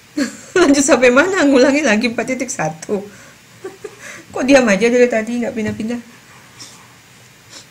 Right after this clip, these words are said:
Saya lanjut ya. Kalian baca buku kan? Ilustrasi tiga. Sorry. Heeh.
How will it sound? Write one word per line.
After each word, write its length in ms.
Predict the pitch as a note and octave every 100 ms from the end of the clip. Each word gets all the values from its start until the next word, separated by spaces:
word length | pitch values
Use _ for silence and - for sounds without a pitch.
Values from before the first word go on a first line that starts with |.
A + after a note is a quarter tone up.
| - - - - - - - - -
Saya 160 | G3 A3
lanjut 160 | C4+
ya. 240 | A#3 G3+ E3 - - -
Kalian 160 | A3+
baca 180 | B3 A3+ A#3
buku 200 | B3+ A3+
kan? 160 | A3 C4 C4+ - - - - - - - - _ _ - -
Ilustrasi 720 | - E3 D#3+ D#3 - - D#3+ -
tiga. 640 | - C#3+ - - - - C#3+ - - - - - - - - - - - - - -
Sorry. 200 | D#3 - - - - - - - - - - _ - - _
Heeh. 400 | F3+ D#3+ E3 F#3+